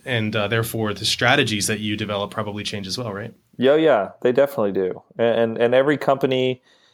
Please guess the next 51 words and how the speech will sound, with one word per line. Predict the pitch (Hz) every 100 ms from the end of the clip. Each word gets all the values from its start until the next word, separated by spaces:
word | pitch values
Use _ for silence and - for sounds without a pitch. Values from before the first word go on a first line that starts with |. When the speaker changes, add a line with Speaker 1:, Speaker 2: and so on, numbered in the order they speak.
| _ _
Speaker 2:
is | 127 117
unique, | 113 110 110 127 - 101 -
and, | 113 107 107 104 101
but | 120 113 - 123
at | 113
the | 127
end | 143
of |
the | 139
day, | 127
every | 123 127
company | - 123 120 117
has | 123 120
a | 110
reputation. | 107 110 110 104 98 107 110 - _ _ _ _ _
The | - 107
question | 131 127 - 120
is, | 110 104 -
Speaker 1:
Mm-hmm. | 113 95
Speaker 2:
what | 107 127
is | 131 135
your | 131
reputation? | 110 104 104 107 98 107 110 123 _ _ _ _
What | 113 131
do | 139
you | 127 123
want | 110 123 135
it | -
to | 107
be? | 101 98 107 -
And | 113 104
how | 120 120
far | 123 120
is | 110
the | 104
gap | 113 113 110
between | 98 117 107
those | 101 95
two? | - 101 90 90
And | 98
how | 104 107
do |
we | 101
need | 101 95
to | 92
change | - 101 92
the |
way | 95
we | 92
talk, | 90 98 92 -
uh, | - 98